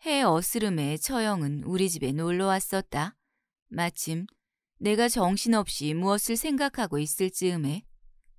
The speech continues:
쓸쓸하게 닫혀있는 중문이 찌끄둥하며 비단호 소리가 사그락사그락 들리더니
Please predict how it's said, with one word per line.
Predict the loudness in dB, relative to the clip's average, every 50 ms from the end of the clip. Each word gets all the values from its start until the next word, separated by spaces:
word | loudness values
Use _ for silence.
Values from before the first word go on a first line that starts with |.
| _ _ _ -14
쓸쓸하게 | -6 -2 -2 0 0 0 0 0 2 2 2 2 0
닫혀있는 | 0 0 0 -2 -2 -2 0 2 2 4 4 4 4 2
중문이 | 2 0 0 0 0 0 0 0 0 0 0 -2 -2 -4
찌끄둥하며 | -4 -4 -4 -2 0 -2 -2 -2 -2 -2 -2 -2 -2 -4 -2 -2 -2 -2 -4 -4 -8 _ _ _ _ _ _ _ _
비단호 | -4 -2 0 2 2 4 4 4 2 0
소리가 | 0 0 0 0 0 -2 -2 -2 -2 -2 -2
사그락사그락 | -2 -2 -4 -4 -4 -4 -4 -4 -4 -6 -6 -8 -6 -4 -4 -4 -4 -6 -8 -8 -8 -6
들리더니 | -4 -4 -2 -2 -2 -2 -2 -2 -2 -2 -2 -4 -6 -8